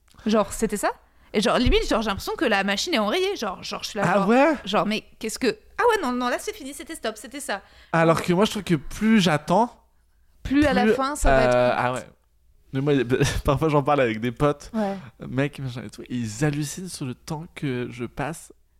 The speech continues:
Speaker 2: à me masturber parfois, quoi. C'est un délire.
Speaker 1: Ah, pourquoi ?
Speaker 2: <laughs> Là, l'autre fois, je sais plus, on parlait avec un pote et tout.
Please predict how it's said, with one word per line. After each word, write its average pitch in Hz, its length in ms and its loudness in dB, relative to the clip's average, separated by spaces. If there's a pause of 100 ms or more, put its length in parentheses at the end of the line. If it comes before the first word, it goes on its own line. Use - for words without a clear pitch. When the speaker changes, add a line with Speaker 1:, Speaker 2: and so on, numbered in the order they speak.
(300)
Speaker 2:
à 143 140 0
me 131 120 -4
masturber 143 480 -2
parfois, 165 300 -6
quoi. 156 180 -10 (140)
C'est - 180 -12
un 117 100 -4
délire. 151 480 0
Speaker 1:
Ah, 233 80 -2
pourquoi ? - 300 0 (680)
Speaker 2:
<laughs> - 80 -4 (480)
Là, 180 80 2
l'autre 175 240 -6
fois, 214 140 -2 (840)
je 302 680 -2
sais 214 100 -8
plus, 190 120 -2
on 214 80 2
parlait 165 200 4
avec 156 160 2
un 147 120 2
pote 196 260 2
et 190 80 -2
tout. 254 260 -8